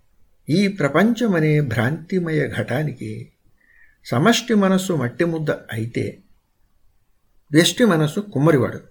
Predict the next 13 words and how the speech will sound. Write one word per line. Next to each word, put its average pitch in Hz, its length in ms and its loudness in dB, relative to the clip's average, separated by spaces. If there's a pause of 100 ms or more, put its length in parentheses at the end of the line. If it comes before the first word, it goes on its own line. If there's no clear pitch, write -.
(880)
అంటే 123 440 -4 (680)
వ్యష్టి 185 360 2
మనస్సు 175 320 0
కర్త, 131 580 -2 (840)
సమష్టి 208 420 2
మనస్సు 143 520 -4
ఉపాదాన 139 420 0
కారణం. 120 460 -4 (1300)
ఆ 113 160 -4
కర్త 113 340 -4
వల్ల 170 420 0 (520)
ఈ 151 140 4
కారణంలోంచి 170 1040 2